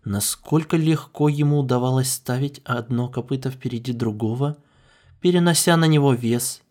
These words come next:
и так раз за разом. Он ожидал, что плашмя упадёт на пол. Лайт Спаркс описал трусцой несколько кругов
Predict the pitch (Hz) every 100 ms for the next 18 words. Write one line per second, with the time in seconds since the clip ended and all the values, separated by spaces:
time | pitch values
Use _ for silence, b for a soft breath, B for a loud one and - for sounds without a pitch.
0 | - - - 104 110 - _ - 113 117
1 | 113 127 135 185 127 104 - b b b
2 | b b b b b _ - 120 175 131
3 | 113 107 101 101 _ _ _ _ - -
4 | 113 113 107 104 - 107 120 131 - 117
5 | - 107 107 104 107 - 101 95 - _
6 | _ _ _ _ _ _ _ _ _ _
7 | _ _ _ - 104 101 101 - 131 127
8 | - 131 127 120 123 113 131 117 - -
9 | 151 151 147 135 - 123 120 - 120 113
10 | 123